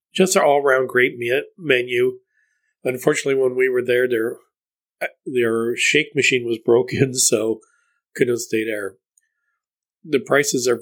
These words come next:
very reasonable. For the two of us, it was under fifteen dollars.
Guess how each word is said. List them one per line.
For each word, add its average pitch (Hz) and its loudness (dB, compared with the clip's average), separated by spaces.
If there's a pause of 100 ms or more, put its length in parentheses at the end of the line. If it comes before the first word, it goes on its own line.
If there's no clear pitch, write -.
very 135 2
reasonable. 117 -2
For 113 -2
the 120 -10 (380)
two 135 2
of 127 -2
us, 127 2
it 117 0
was 120 -4
under 120 0
fifteen 117 -6
dollars. 110 -2